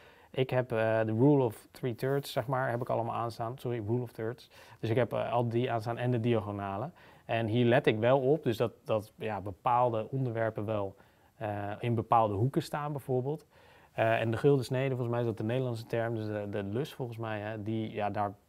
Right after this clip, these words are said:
let ik niet heel specifiek op. Eh, het is vaak op het oog, ook nu inmiddels voor mij, dat ik denk, nou, dit werkt goed of dit werkt niet goed. En als het niet goed werkt, dan, ja, dan gooi ik de foto ook wel gewoon weg. Ehm,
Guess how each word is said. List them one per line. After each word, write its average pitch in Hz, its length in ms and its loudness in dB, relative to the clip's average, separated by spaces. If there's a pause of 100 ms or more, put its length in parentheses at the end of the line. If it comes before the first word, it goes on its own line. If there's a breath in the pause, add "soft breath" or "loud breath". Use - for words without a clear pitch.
(420)
let 104 220 -10
ik 110 180 -8
niet 113 180 -4
heel 110 160 -4
specifiek 110 520 -6
op. 117 220 -4 (320 loud breath)
Eh, 113 120 -4 (320)
het 113 140 -8
is 117 100 -6
vaak 113 260 2
op 110 60 -6
het 110 180 -8
oog, 120 320 0
ook 117 280 -4
nu 117 200 -2
inmiddels 113 380 -6
voor - 120 -8
mij, 113 180 -2
dat 110 140 -4
ik 107 60 -8
denk, 110 240 -4
nou, 107 160 -6
dit 104 180 -4
werkt 107 260 -2
goed 104 240 -6
of 107 100 -10
dit 104 180 -6
werkt 98 200 -8
niet 120 160 -4
goed. 120 240 2
En 113 100 -4
als 107 100 -4
het 101 80 -8
niet 113 140 -2
goed 107 140 -2
werkt, 101 240 -4
dan, 98 220 -10
ja, 98 200 -12
dan 92 260 -12
gooi 101 140 -8
ik 92 60 -12
de - 60 -20
foto 90 240 -12
ook 92 120 -10
wel 92 140 -12
gewoon 92 400 -14
weg. 98 260 -12 (1080 loud breath)
Ehm, 110 1160 -2